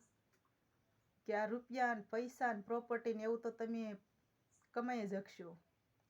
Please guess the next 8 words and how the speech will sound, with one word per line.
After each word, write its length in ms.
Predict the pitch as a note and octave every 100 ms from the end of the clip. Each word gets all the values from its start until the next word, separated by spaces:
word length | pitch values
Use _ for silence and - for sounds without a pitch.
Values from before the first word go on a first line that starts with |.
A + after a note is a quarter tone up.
| _ _ _ _ _ _ _ _
પણ 140 | G#3 G3+
મા 180 | G3+
બાપનો 400 | A3 A#3+ A#3+ B3
જીવ 320 | G3+ F3+ G#3+ A#3+
બળશે 460 | B3+ C4+ C4 C4+
ને, 220 | A3 D#3+ - _ _ _ _ _ - _ _ _ _ _ _ _ _ _ _ _
પછી 260 | A3+ A#3+ B3+
તમે 320 | B3 B3 A3+